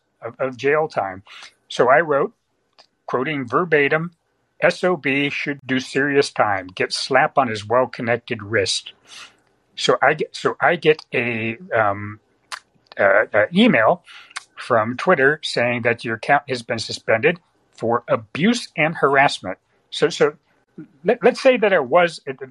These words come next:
let's say this was abuse and harassment, which of course it is not. This is criticizing a well-connected, um, uh, uh,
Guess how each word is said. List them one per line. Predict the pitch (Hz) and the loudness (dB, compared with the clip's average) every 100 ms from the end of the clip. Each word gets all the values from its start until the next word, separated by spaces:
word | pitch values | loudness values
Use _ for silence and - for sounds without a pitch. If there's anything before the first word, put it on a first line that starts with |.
| - | -6
let's | 175 - | -6 -4
say | 214 | -6
this | 180 - | -6 -8
was | 123 175 156 | 0 2 2
abuse | 120 104 120 117 | -4 -4 -6 -4
and | 113 | -6
harassment, | 107 95 101 101 113 | -4 -2 -4 -6 -4
which | 135 | -4
of | 127 117 | -6 -4
course | - 143 | 0 2
it | 139 - | 0 -6
is | 110 101 | -16 -10
not. | 110 113 - | 0 0 0
This | 107 | -6
is | - - | -10 -6
criticizing | - 165 143 - 113 113 110 101 | -4 0 0 4 2 2 -2 -6
a | 98 | -2
well-connected, | 127 117 - 113 110 117 107 104 - - - | 2 2 -2 -4 -4 -4 -6 -8 -12 -20 -6
um, | 113 98 95 - | 0 0 0 0
uh, | - | 0
uh, | 117 | 2